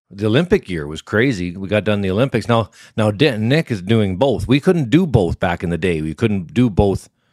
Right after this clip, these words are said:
the Olympics and the Brier. That wasn't a thing. So it wasn't possible. But after the Olympics, yeah, the, we just kept curling, playing slams and kept playing tournaments. And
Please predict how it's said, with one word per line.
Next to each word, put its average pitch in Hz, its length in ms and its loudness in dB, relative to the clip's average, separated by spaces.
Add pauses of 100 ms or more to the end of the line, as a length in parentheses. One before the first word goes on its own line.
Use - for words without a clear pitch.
(240)
the 107 80 -4
Olympics 104 340 0
and 95 140 -2
the 87 40 -6
Brier. 101 360 -2
That 92 160 0
wasn't 92 220 0
a 80 40 -4
thing. 151 380 -2 (280)
So 98 120 0
it 92 60 -2
wasn't 95 280 -2
possible. 101 640 -2
But 113 240 -2
after 127 220 -2
the 104 100 0
Olympics, 131 400 0 (400)
yeah, 143 220 4
the, 104 200 0
we 107 160 0
just 104 240 -4
kept 127 220 -2
curling, 123 480 0
playing 110 260 2
slams 135 480 2
and 92 220 -2
kept 104 180 -2
playing 113 280 2
tournaments. 147 500 0
And 113 100 -2